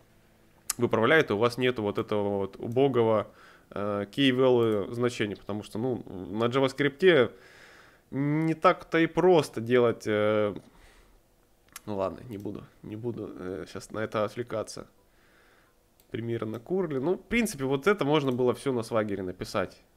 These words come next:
потому что тут не так уж сложно было. Так, э, overview,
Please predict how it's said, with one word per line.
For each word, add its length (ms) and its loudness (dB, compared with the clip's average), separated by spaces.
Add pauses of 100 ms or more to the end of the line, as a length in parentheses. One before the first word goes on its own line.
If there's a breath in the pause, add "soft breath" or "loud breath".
потому 220 -4
что 160 -8
тут 340 -6
не 80 -4
так 220 -2
уж 100 -16
сложно 340 -4
было. 300 -14
Так, 280 -16 (100)
э, 460 -10
overview, 800 -2